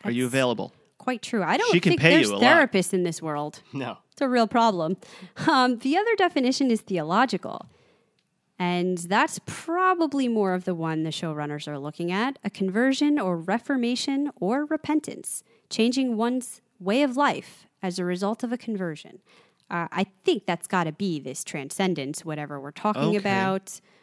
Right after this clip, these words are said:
Speaker 2: um, reforming, coming to a higher state, evolving, because we do see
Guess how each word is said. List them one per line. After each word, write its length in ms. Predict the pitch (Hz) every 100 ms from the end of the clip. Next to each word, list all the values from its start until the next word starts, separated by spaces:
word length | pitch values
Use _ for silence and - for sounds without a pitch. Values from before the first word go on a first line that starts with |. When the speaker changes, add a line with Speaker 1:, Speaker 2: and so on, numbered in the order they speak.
| _ -
Speaker 2:
um, 640 | 165 160 160 156 151 147 147
reforming, 760 | 151 - 247 247 226 190 170
coming 320 | 165 190 180 180
to 140 | 180
a 60 | 160
higher 360 | - 180 160
state, 520 | 151 - - 202 196 -
evolving, 640 | 175 165 196 202 196 190
because 280 | 185 - 190
we 100 | 226
do 200 | - 302
see 540 | 294 - 339 330 254